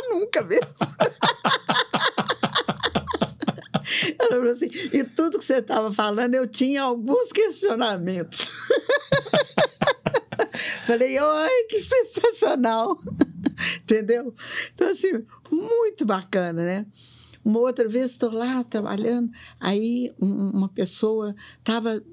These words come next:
muito emocionada. Aí, no intervalo, eu cheguei e falei,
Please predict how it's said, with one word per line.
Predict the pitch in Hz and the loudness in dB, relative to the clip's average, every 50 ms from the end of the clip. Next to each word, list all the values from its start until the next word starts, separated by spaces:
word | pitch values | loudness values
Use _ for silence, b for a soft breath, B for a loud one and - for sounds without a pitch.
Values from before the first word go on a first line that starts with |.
| - - | -4 -2
muito | 226 208 220 233 240 262 277 311 320 294 - - | 0 0 2 2 2 2 2 2 2 0 0 0
emocionada. | 233 214 196 185 180 - - 170 160 156 160 165 165 - - 196 190 - B B B B B B B B B | 0 0 0 -2 -2 -2 -2 -2 -2 -2 -2 -4 -4 -6 -8 -8 -10 -10 B B B B B B B B B
Aí, | 294 311 - - _ _ - - _ _ _ | -4 -4 -4 -6 _ _ -20 -20 _ _ _
no | - 254 247 | 0 2 2
intervalo, | 247 240 - 247 233 214 233 240 247 247 247 | 2 0 0 -2 0 0 -2 -2 0 -2 -2
eu | |
cheguei | 233 - 254 233 220 247 254 | -2 -2 -2 0 0 0 0
e | |
falei, | 240 - 240 240 247 247 | 0 0 -2 0 0 -2